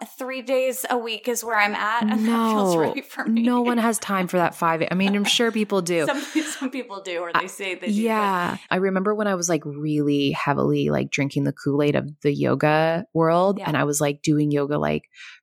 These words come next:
Speaker 2: three hours a day. And I was, like, going to all of the events and, and I remember people, they were, like, praising others for being able to get up in the morning and do yoga. And I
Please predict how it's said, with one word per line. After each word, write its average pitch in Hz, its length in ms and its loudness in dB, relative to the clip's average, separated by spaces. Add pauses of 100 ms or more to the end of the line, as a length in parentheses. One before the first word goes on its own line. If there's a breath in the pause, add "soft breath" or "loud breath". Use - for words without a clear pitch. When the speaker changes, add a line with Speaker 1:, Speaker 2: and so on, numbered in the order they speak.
(160 loud breath)
Speaker 2:
three 160 160 2
hours 139 280 0
a 143 40 -4
day. 165 560 4
And 143 120 4
I 139 40 2
was, 139 120 0
like, 135 120 -4
going 143 200 2
to 139 60 0
all 143 180 0
of 143 80 -8
the 147 100 0
events 147 640 0
and, 143 180 -2 (380)
and 170 120 2
I 170 40 4
remember 170 520 2
people, 156 500 2 (240)
they 170 140 4
were, 160 160 2 (100)
like, 160 160 2 (120)
praising 151 480 2
others 147 460 2
for 143 200 0 (140)
being 147 240 -2
able 143 120 -4
to 147 80 0
get 151 180 -2
up 151 140 -2
in 156 60 -4
the 151 60 0
morning 147 320 -2
and 143 120 -2
do 139 80 -4
yoga. - 380 -4 (100)
And - 120 2 (100)
I 196 720 0